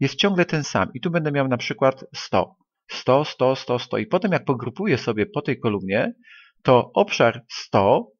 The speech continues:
będzie osobny, a tu niech będzie kolejny obszar, powiedzmy sto pięćdziesiąt, on też będzie osobno zliczany i do tego właśnie dąży.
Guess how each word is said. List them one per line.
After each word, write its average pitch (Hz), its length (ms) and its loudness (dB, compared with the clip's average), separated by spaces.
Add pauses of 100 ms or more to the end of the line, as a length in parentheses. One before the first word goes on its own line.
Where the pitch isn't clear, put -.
(120)
będzie 135 320 -2
osobny, 104 680 -4 (540)
a 202 100 0
tu 294 140 -4
niech 175 200 -2
będzie 127 560 0 (220)
kolejny 110 400 2
obszar, 131 320 -4
powiedzmy 127 340 -2
sto - 180 -2
pięćdziesiąt, 113 560 -6
on 143 120 -8
też 185 220 -2
będzie 127 320 -2 (240)
osobno 120 720 -2
zliczany 107 580 -4
i 107 60 -6
do 220 120 0
tego 143 220 0
właśnie 110 280 -2
dąży. 90 340 -6